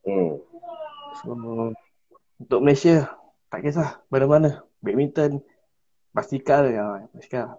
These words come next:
Speaker 2: Ah, Datuk lah, Datuk.
Speaker 1: Yes.
Speaker 2: Rizal Hasni.
Speaker 1: Siapa nama tu?
Speaker 2: Hmm. Siapa?
Speaker 1: Apa nama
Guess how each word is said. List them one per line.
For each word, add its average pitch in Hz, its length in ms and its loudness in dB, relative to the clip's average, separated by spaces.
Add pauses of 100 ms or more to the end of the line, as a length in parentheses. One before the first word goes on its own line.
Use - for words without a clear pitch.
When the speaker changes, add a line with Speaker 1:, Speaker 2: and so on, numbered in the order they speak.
(120)
Speaker 2:
Ah, 104 220 -4
Datuk 107 420 0
lah, 104 120 -6
Datuk. - 280 -6 (560)
Speaker 1:
Yes. 92 400 4
Speaker 2:
Rizal 110 160 -2
Hasni. 123 480 -2 (540)
Speaker 1:
Siapa 202 180 4
nama 185 240 6
tu? 247 160 8
Speaker 2:
Hmm. 202 180 -8 (1160)
Siapa? 156 180 -2 (880)
Speaker 1:
Apa - 80 2
nama 147 220 6